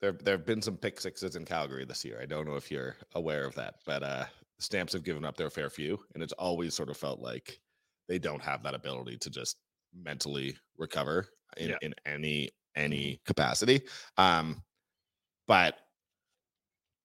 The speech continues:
Speaker 1: yeah, I mean, it's just, I, I look at the league standings right now, and it, like, the Elks losing their first,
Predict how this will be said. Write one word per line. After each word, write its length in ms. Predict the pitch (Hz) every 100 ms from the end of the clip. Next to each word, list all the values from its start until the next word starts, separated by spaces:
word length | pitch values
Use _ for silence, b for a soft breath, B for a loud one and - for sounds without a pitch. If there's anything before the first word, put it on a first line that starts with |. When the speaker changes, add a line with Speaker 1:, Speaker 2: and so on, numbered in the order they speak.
| -
Speaker 1:
yeah, 360 | 101 82 78 80
I 80 |
mean, 200 | 110 120 113
it's 200 | 127 -
just, 560 | - 151 135 - - - _ _ _ _ _ _ _ _ 107
I, 260 | 113 113
I 20 | 113
look 260 | 113 113
at 80 | 143
the 80 | 113
league 240 | 110 104
standings 400 | - 85 85 95
right 160 | 110 80
now, 320 | 104 117 123 - -
and 180 | 90
it, 100 | 95 -
like, 340 | 71 78 82
the 160 | 95 117
Elks 260 | 107 107
losing 460 | 92 90 85 98 107
their 120 | 90
first, 340 | - 87 85